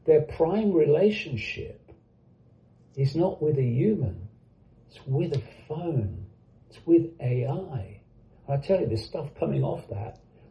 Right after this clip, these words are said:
which is creating addiction, 'cause these people are psychopaths, um, beyond psychopaths. Um, and so what has happened in the lockdown?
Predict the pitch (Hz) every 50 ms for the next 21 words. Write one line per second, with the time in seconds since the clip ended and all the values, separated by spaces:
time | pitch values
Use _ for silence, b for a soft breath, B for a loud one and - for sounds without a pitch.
0 | b _ 131 135 - 135 - - - - 143 139 - - - - - 113 113 107
1 | 101 - 165 170 - - - - 127 - - - - - - _ _ _ - _
2 | - _ _ _ _ _ _ - _ - - _ _ _ - 131 - 160 135 -
3 | - 107 - 107 113 123 - - 156 156 151 - 117 104 - - - - - -
4 | - - - - - _ _ b b b b b b b b b b - 135 127
5 | 127 123 127 127 - - - 95 80 78 76 - - - - - - - - -
6 | - - - - _ - _ - _ _ _ _ _ b b b b b b b
7 | b - 139 151 151 151 - - - - - - - 190 170 160 156 156 185 226
8 | 233 233 214 - - 180 180 - - - 147 135 131 131 123 120 123 131 160 -
9 | - - _ _ - 98 87 82 73 71